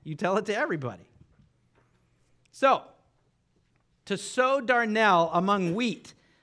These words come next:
as an act of revenge was actually punishable by Roman law, which suggests that this parable depicts a real-life situation. It had happened several times before. A light infestation of darnel could be tackled by careful weeding,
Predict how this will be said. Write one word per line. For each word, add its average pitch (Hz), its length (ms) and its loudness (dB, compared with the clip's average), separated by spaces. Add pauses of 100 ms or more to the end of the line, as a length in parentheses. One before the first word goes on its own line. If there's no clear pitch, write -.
(120)
as 151 140 -2
an 170 160 -4
act 208 260 -2
of 175 140 -4
revenge 180 500 -2
was 170 260 -6 (140)
actually 190 380 -8
punishable 185 680 -8
by 143 160 -2
Roman 156 440 -4
law, 165 400 -4 (500)
which 220 340 -2
suggests 202 800 0 (320)
that 220 180 0
this 202 140 -2
parable 262 360 4
depicts 247 460 -4
a 208 80 -2
real-life 240 560 2
situation. 240 680 -2
It 165 100 -4
had 202 100 -2
happened 233 500 0
several 208 380 0
times 226 340 0
before. 240 460 -6 (1500)
A 180 80 2
light 269 380 2
infestation 208 680 -2
of 156 120 -8
darnel 180 480 0
could 202 100 -10
be 196 120 -8
tackled 196 440 -10
by 165 120 0
careful 180 440 -6
weeding, 175 500 -4